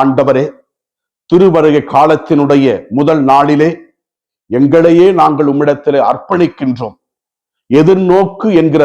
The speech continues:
தலைப்பில் நாங்கள் சிந்திக்கின்றோம். இதோ இந்த திருவருகை காலம் எங்களுக்கு உமது ஆசீர்வாதத்தை கொடுக்கின்ற காலமாக நீர் கொடுத்திருக்கிறீர். நாங்கள் எதிர்நோக்கு என்கிற தலைப்பில் சிந்திக்கிற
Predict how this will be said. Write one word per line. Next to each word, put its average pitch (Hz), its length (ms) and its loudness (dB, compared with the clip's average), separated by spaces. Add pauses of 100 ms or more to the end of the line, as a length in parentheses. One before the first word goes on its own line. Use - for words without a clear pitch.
(160)
தலைப்பில் 160 480 -2 (480)
நாங்கள் 135 400 -2
சிந்திக்கின்றோம். 160 720 -2 (480)
இதோ 147 200 2 (160)
இந்த 165 340 0
திருவருகை 165 540 2 (100)
காலம் 139 340 -2 (440)
எங்களுக்கு 160 680 0 (380)
உமது 151 180 0 (180)
ஆசீர்வாதத்தை 175 720 0 (120)
கொடுக்கின்ற 180 420 -2 (160)
காலமாக 151 460 0
நீர் 139 180 -4
கொடுத்திருக்கிறீர். 139 720 -4 (200)
நாங்கள் 151 320 0 (160)
எதிர்நோக்கு 196 680 0
என்கிற 165 220 0 (180)
தலைப்பில் 175 480 -2
சிந்திக்கிற 175 440 -2